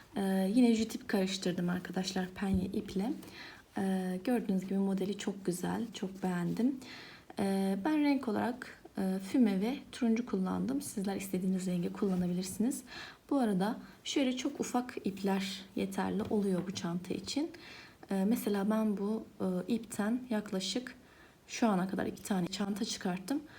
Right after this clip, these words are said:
Ama tabii daha gördüğünüz gibi yolu var. <laughs> Bir dört beş çanta çıkacaktır. Yani, e, birer tane, e, ipleriniz varsa ayrı ayrı veya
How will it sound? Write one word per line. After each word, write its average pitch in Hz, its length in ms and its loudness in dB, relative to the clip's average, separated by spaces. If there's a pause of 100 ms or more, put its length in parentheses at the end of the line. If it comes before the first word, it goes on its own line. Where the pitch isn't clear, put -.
(300)
Ama 220 200 4
tabii 214 260 2
daha 202 420 0
gördüğünüz 180 500 0
gibi 196 200 -2
yolu 180 280 2
var. 180 340 -4 (200)
<laughs> - 180 -6
Bir 185 200 2
dört 190 320 2
beş 196 220 0
çanta - 320 0
çıkacaktır. 185 680 -2 (600)
Yani, 214 440 4 (340)
e, 190 360 2 (100)
birer 220 320 4
tane, 185 440 0 (580)
e, 185 340 0 (140)
ipleriniz 214 600 0
varsa 214 340 0
ayrı 190 320 2
ayrı 180 220 -4
veya 190 240 0